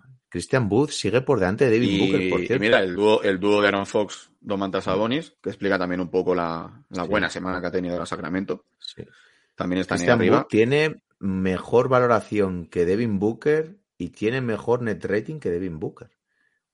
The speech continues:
Speaker 1: Uso tiene menos uso que Devin Booker, evidentemente,
Speaker 2: Mm.
Speaker 1: pero bueno, tiene un veintiséis coma cinco de uso. Me parece que está bastante bien. Bueno, venga,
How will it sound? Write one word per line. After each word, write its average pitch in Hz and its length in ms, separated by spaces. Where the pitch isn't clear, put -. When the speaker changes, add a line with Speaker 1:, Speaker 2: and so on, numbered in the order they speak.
Speaker 1:
Uso 131 340
tiene 98 220
menos 98 260
uso 92 220
que 92 80
Devin 82 200
Booker, 80 280
evidentemente, 80 580
Speaker 2:
Mm. - 20
Speaker 1:
pero - 140
bueno, 98 180
tiene 90 200
un 180 80
veintiséis 202 560
coma - 240
cinco 120 320
de 65 80
uso. - 260
Me - 80
parece 78 280
que 127 60
está - 160
bastante 92 400
bien. - 120
Bueno, 113 280
venga, 98 400